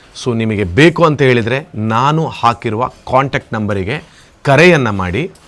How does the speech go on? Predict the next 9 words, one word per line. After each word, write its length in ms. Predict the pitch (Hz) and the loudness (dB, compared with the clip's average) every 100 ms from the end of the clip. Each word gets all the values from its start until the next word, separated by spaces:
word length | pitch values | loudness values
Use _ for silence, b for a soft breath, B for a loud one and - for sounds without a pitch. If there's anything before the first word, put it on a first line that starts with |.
| b b b | b b b
ಇದರ 300 | 123 123 127 | 0 2 2
ರೇಟ್ 440 | 110 110 156 202 208 | 2 4 4 4 2
ಎಷ್ಟು 260 | 190 - | 0 0
ಅಂತ 160 | 135 117 | 0 0
ತಿಳ್ಕೊಳ್ಳಿ. 640 | 110 110 95 98 98 180 - b b b | -2 -4 -2 -4 -2 -4 -10 b b b
ಹಾಗೇನೇ 420 | 143 143 131 147 | 2 4 2 0
ನೀವು 240 | 170 120 - | -2 -2 0
ಇಂಟ್ರೆಸ್ಟೆಡ್ 520 | 143 170 190 190 131 | 0 2 2 2 0
ಇದ್ರೆ 400 | 127 170 170 180 | 4 4 2 0